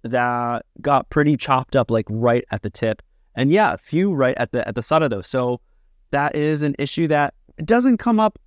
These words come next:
all the time, and it's not going, it's, like, maybe, like, within the two years of you session, possibly a year, that you'll see that it'll affect your play, or it'll be like, "Oh, this is fraying, like, it's gonna snap off soon."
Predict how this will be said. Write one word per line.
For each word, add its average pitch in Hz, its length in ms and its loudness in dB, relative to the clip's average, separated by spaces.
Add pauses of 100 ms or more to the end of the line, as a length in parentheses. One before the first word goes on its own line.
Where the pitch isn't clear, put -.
(120)
all 160 220 2
the 175 140 -4
time, 180 400 0
and 147 100 2
it's 131 120 -6
not 147 160 2
going, 143 240 -2
it's, 117 140 -8
like, 117 180 -8
maybe, 139 320 2
like, 117 320 0 (640)
within 156 320 2
the 135 80 0
two 170 240 0
years 151 340 2
of 127 120 -2
you 127 120 0
session, 131 560 -2 (160)
possibly 123 480 -2
a 113 40 0
year, 120 500 -2 (420)
that 113 340 2
you'll 120 220 -2
see 117 460 -2
that 127 200 -4
it'll 135 180 0
affect - 360 -2
your 139 140 0
play, 139 320 0
or 123 180 2
it'll 117 140 0
be 127 160 0
like, 113 260 0
"Oh, 156 240 2
this 120 180 -6
is 120 120 -6
fraying, 120 500 0
like, 110 220 -2
it's 117 160 -4
gonna 117 240 0
snap 113 480 0
off 120 200 0
soon." 98 380 -4